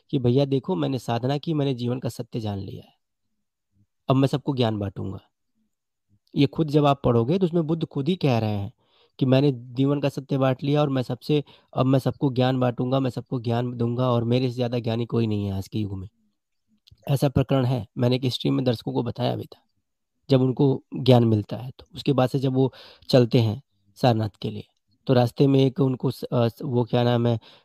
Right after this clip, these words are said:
जैन मिलता है तो उससे अपनी बड़ाई मारते हैं। वो पूछता है, "आप कौन हो?" तो उसको दुनिया भर की बातें बोल देते हैं कि मैं फला हूँ, मैं ये हूँ, मैं सब कुछ ज्ञान प्राप्त कर चुका हूँ, मैं उबर चुका हूँ, मैं ये हो गया हूँ, मैं वो हो गया हूँ,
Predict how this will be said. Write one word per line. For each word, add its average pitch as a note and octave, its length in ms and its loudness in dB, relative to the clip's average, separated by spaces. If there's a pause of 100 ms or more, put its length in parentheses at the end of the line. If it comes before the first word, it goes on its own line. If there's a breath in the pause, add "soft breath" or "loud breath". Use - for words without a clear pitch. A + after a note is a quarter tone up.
(100 loud breath)
जैन C#3 300 4
मिलता C3 360 -2
है B2+ 80 -2
तो D3 120 -4
उससे C#3+ 260 -2
अपनी B2+ 440 -4 (500)
बड़ाई A#2 280 4
मारते G#2 360 -4
हैं। G#2 120 -14 (580)
वो C#3+ 80 4
पूछता C3+ 300 -2
है, C3+ 60 2
"आप B2 160 -4
कौन C3 200 0
हो?" B2+ 80 0
तो C3 140 -2
उसको B2 200 -4
दुनिया B2+ 580 0
भर A#2+ 140 2
की A#2+ 140 -6
बातें A#2 440 -4
बोल A2 200 -2
देते G#2+ 240 -6
हैं G#2+ 80 -4
कि A2 60 -4
मैं A2 120 -2
फला A2 280 -4
हूँ, G#2 180 -6
मैं G#2+ 140 -6
ये A2+ 200 -2
हूँ, A2 240 -8 (340 loud breath)
मैं B2 120 2
सब A2+ 240 -2
कुछ - 240 -8
ज्ञान A2 240 0
प्राप्त A2 280 -4
कर A2 160 -2
चुका - 260 -6
हूँ, A2+ 120 2
मैं A2+ 140 0
उबर A#2 260 2
चुका - 280 -6
हूँ, A2+ 100 -2
मैं A2+ 140 -6
ये A#2 160 -2
हो A2+ 180 -2
गया A2+ 140 -2
हूँ, A2+ 80 -2
मैं A2 100 -2
वो G#2+ 200 0
हो G2 120 -4
गया F#2+ 180 -8
हूँ, F#2 80 -12